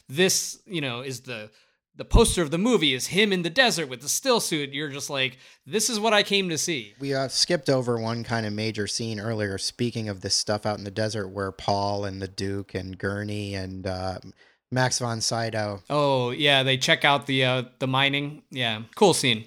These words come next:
Speaker 2: Yeah, it basically, it's a cool, we get our first look at this, the, uh, worm, which I think looks great when it comes up underneath the, um, the mining facility.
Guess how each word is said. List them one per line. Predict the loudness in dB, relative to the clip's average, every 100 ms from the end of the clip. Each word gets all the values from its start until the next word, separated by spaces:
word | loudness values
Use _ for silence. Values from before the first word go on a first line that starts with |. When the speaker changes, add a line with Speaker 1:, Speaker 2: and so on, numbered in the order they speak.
| -4
Speaker 2:
Yeah, | 0 2
it | 2
basically, | 2 2 0 -2 -2 -2
it's | -4 -6
a |
cool, | 2 2 4 0
we |
get | 0 0
our | 0
first | -2 -2 -2 -4
look | -4
at | -4
this, | -4 -6
the, | -6 -4 -2 -2
uh, | -4
worm, | -4 -4 -2 -4 -4
which | -4
I | -4
think | -4 -6
looks | -6 -6
great | -2 -2 -4 -8
when | -10
it | -10
comes | -8 -8 -4
up | -6 -4
underneath | -6 -6 -6 -6 -8 -8
the, | -6 -4
um, | -6 -8 -12 -14
the | -10
mining | -6 -4 -6 -6
facility. | -4 -2 -2 -4 -4